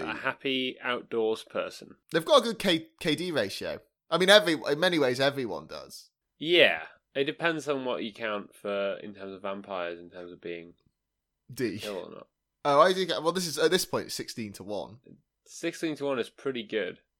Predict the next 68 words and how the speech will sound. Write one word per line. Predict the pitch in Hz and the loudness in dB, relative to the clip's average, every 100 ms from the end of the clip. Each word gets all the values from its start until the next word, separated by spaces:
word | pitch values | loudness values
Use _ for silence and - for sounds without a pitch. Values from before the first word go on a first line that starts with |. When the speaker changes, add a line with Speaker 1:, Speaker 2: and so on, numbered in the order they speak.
| _ | _
Speaker 2:
Uh, | 135 | 0
usually, | 156 214 180 143 | 2 2 2 0
I | |
mean, | 143 151 | 0 -2
it's | 151 | 0
actually | 160 165 139 | 2 2 0
zero, | 151 151 104 | 2 4 2
sixteen | - 135 143 | -4 -4 -4
to | 113 | -4
zero, | 123 120 92 | -2 -2 -2
because | 82 107 107 | -6 -12 -10
they | |
haven't | 107 98 - | -8 -10 -4
died. | 104 82 - 98 | -4 -4 -6 -8
That's | 90 | -8
the | 98 | -8
thing. | 98 - - _ | -10 -10 -16 _
The | 139 | -2
hostage | 180 - 165 - - | -2 0 -4 -4 -6
is | 123 | -4
a | 127 | -2
bank | 117 - | -2 -2
teller, | 135 190 - _ - | -6 -6 -8 _ -10
and | 117 | -2
the | 123 | -2
F | - | -2
B | 120 | -2
I | 107 | -2
is | 107 - | -2 -4
going | 98 | -6
after | 85 - - | -8 -12 -14
them. | 85 95 _ | -16 -16 _
And | 101 101 | -8 -2
that's, | 104 - | -4 0
those | 123 113 | 0 0
are | 110 | -2
the | |
things | 110 104 | -4 -4
you | 107 | -2
kind | 101 | 0
of | |
learn | 98 92 | 0 -4
from | 110 | -6
this, | 107 - | -6 -8
this | - 123 | -10 -6
thing. | 127 | 2
I | 147 226 | 8 8
sort | 254 233 | 6 2
of | |
expected | - 160 151 | 2 0 0
to | 123 | -8
zoom | 117 135 120 | -4 -2 2
out | 127 110 95 | 4 4 2
and | 107 | -4
one | 113 | -6
of | 107 | -6
them | 117 | -8
was | 110 110 | -10 -8
watching | 113 - 131 | -8 -6 -2
it, | 147 - - | 0 0 -4
but | 98 | -4
that | 113 123 | -4 -4
doesn't | 110 127 | -10 0
happen. | 127 127 156 | 0 0 -2
It | 120 | -4
just | 110 - | -8 -8
cuts | 123 - | -8 -4
back | 110 127 - | -2 -2 -4